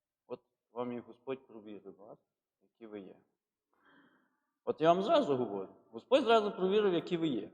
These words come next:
Господь вам благодать дав, Він вам дав тих сто гривень. Просто поділися з ним. А ти відкрив кишеню, подивився, ага, ні-ні. Це все, йди, йди, брате, йди, йди, я не маю.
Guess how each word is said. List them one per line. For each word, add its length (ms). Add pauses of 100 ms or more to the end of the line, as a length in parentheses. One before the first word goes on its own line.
(800)
Господь 380
вам 180
благодать 500
дав, 520
Він 140
вам 160
дав 220
тих 120
сто 220
гривень. 280 (540)
Просто 480 (560)
поділися 420
з 120
ним. 220 (1040)
А 80
ти 100
відкрив 400
кишеню, 460
подивився, 640
ага, 380 (260)
ні-ні. 260 (640)
Це 100
все, 180
йди, 320
йди, 280
брате, 400
йди, 200
йди, 200
я 120
не 100
маю. 220